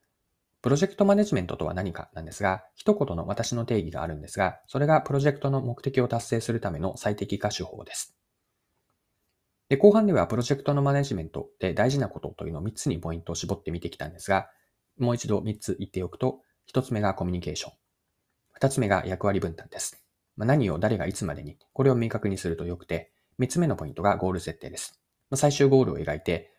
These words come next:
プロジェクトの成功条件の認識を揃えたりとか、主要なタスクでも、これは何のためにやっているのか、どういうゴール設定なのかというゴール設定をするといいでしょう。はい。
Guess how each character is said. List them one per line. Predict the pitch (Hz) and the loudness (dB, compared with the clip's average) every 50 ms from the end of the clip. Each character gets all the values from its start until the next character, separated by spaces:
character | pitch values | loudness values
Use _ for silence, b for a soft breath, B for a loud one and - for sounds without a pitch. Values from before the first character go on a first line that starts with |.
| b _ | b _
プ | - | -2
ロ | 131 127 | 0 2
ジ | 131 | 2
ェ | 135 | 2
ク | 135 - | 0 -2
ト | - 123 | -4 -4
の | 120 117 | -4 -4
成 | - - 131 | -4 -2 -2
功 | 127 - - 123 123 - - - - | -2 0 0 0 0 0 -2 -6 -12
条 | 110 117 - 127 107 | -8 -2 -2 -2 -2
件 | - - - 90 | -2 -6 -10 -8
の | 87 87 85 b b b b b - | -6 -8 -8 b b b b b -4
認 | 113 | -4
識 | 104 - - 101 | -4 -2 -2 -4
を | 95 | -4
揃 | - - 98 101 | -2 -2 -2 -2
え | 95 | -2
た | - 85 | -2 -6
り | 87 - | -10 -12
と | - - | -14 -10
か、 | - 85 - b b b b b b b | -8 -8 -8 b b b b b b b
主 | - - 135 135 | -4 0 2 2
要 | 143 147 | 2 2
な | 147 147 139 | 0 0 0
タ | 147 143 | 0 -2
ス | 143 - | -2 -4
ク | - | -6
で | - - | -6 -6
も、 | 85 87 85 - - _ _ _ _ | -4 -4 -6 -6 -8 _ _ _ _
こ | - - | -4 -2
れ | 127 | 0
は | 123 120 | 0 0
何 | 120 135 165 180 | 0 0 0 0
の | 151 - | 0 -2
た | - 82 | -4 -6
め | 76 | -6
に | 71 71 | -8 -10
や | 76 | -12
っ | - - | -10 -8
て | - | -6
い | 80 | -6
る | 80 | -6
の | 80 | -8
か、 | - - 80 - b b b b b b | -10 -12 -12 -12 b b b b b b
ど | 117 135 170 | -4 -2 0
う | 175 | 0
い | 127 | 0
う | 87 | 0
ゴ | 98 98 95 92 | -2 -2 -2 -2
ー | |
ル | 92 95 | -4 -4
設 | - 101 - - | -4 -6 -6 -6
定 | - 76 | -8 -10
な | 73 73 | -10 -10
の | 65 85 | -12 -14
か | - - | -16 -4
と | - 120 | 0 2
い | 135 131 | 2 2
う | 95 | 2
ゴ | - 98 113 | 2 2 2
ー | |
ル | 117 110 | 2 0
設 | - - - | -4 -8 -10
定 | _ - 80 | _ -6 -6
を | 80 85 | -6 -6
す | - - | -8 -8
る | 95 101 | -6 -4
と | - 151 - | -4 -6 -6
い | - 87 | -6 -8
い | |
で | 76 - | -10 -10
し | - - | -12 -12
ょ | 80 | -12
う。 | - - _ _ _ _ _ _ _ _ _ _ _ _ _ _ _ _ _ _ _ _ _ _ _ _ _ _ _ _ _ _ | -14 -18 _ _ _ _ _ _ _ _ _ _ _ _ _ _ _ _ _ _ _ _ _ _ _ _ _ _ _ _ _ _
は | 123 | -2
い。 | 120 - - | -2 -2 -6